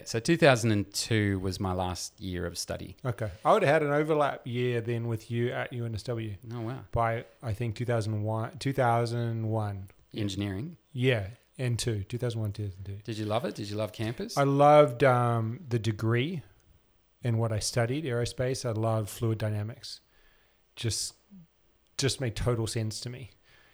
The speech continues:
Speaker 2: Um, <clears throat> but they didn't give us, well, I'm blaming the system here, but I really had no idea what an engineer was gonna do.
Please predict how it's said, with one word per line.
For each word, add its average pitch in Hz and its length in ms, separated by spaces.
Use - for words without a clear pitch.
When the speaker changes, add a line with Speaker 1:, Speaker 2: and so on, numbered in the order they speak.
Speaker 2:
Um, 120 400
<clears throat> 127 260
but 104 140
they 151 160
didn't 127 280
give 120 180
us, - 360
well, 113 360
I'm 107 160
blaming 110 400
the 101 80
system 117 400
here, 113 220
but - 220
I 170 120
really 135 240
had 120 160
no 123 180
idea 117 300
what 110 160
an 110 120
engineer 107 360
was 101 140
gonna 110 200
do. 131 240